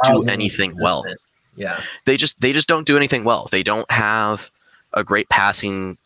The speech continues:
Speaker 1: like, we can go through the whole spiel again, but they just don't have anything that stands out to you. They're just a mediocre roster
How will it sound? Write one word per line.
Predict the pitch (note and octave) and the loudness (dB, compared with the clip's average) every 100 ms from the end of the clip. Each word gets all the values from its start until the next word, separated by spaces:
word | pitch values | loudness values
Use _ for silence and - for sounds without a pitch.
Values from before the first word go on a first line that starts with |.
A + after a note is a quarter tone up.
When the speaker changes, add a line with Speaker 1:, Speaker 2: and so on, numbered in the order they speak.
| - | -2
Speaker 1:
like, | G#2 F#2+ E2+ - - | 0 0 -2 -10 -4
we | G2 | -2
can | F#2+ | 2
go | G2+ | 2
through | G#2 | 2
the | F2+ | 2
whole | F#2+ | 2
spiel | - F#2+ F2 | 2 0 0
again, | F#2+ - | -2 -4
but | G2 | -4
they | G#2 | -2
just | A2 - | -2 -2
don't | G#2 G#2 - | -2 -2 -2
have | G2 F#2+ | -2 -2
anything | F2+ F2 E2+ | -4 -4 -4
that | D#2+ - | -2 0
stands | F#2+ F2+ E2+ | 0 -2 -4
out | - | -4
to | - | -8
you. | - | -6
They're | F#2 | -4
just | E2+ F#2 | -2 -4
a | F2+ | -4
mediocre | E2+ F2 F#2+ G2 F#2+ G2 | -4 -2 0 0 0 -2
roster | E2 E2+ D#2 - F2+ | 0 0 0 0 2